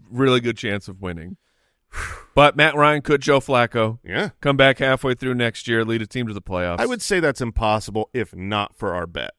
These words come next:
Speaker 2: I think these two gentlemen know about our bet and have really been playing us the fools.
Speaker 1: Very possible. The Rams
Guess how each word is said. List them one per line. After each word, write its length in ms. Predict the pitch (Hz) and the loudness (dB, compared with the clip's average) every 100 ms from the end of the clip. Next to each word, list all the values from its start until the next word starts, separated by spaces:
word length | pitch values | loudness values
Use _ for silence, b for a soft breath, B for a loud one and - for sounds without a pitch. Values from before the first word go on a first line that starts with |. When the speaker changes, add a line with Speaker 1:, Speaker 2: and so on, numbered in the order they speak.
| _ - | _ -6
Speaker 2:
I 80 | 185 | -6
think 400 | - 262 294 - | -4 -4 -4 -4
these 200 | 240 175 | -6 -4
two 180 | 202 170 | 0 0
gentlemen 520 | 127 151 127 117 107 | 4 2 2 0 0
know 200 | 113 147 | 4 6
about 260 | 135 98 92 | 6 4 0
our 100 | 90 | -2
bet 280 | 82 95 - | -2 -4 -4
and 120 | 110 | -2
have 180 | 113 107 | -2 -2
really 320 | 120 147 131 | -2 4 4
been 160 | 117 110 | 4 -2
playing 280 | 110 110 101 | -2 -2 -2
us 200 | 98 - | -6 -10
the 80 | - | -14
fools. 480 | - 110 - - - _ _ | -10 -8 -10 -16 -20 _ _
Speaker 1:
Very 260 | 113 123 123 | 2 4 4
possible. 560 | 120 113 113 - 101 - _ _ _ _ _ _ _ _ | 4 2 2 -2 -10 -10 _ _ _ _ _ _ _ _
The 100 | 127 | 2
Rams 580 | 135 165 170 107 - - | 6 8 6 2 -6 -16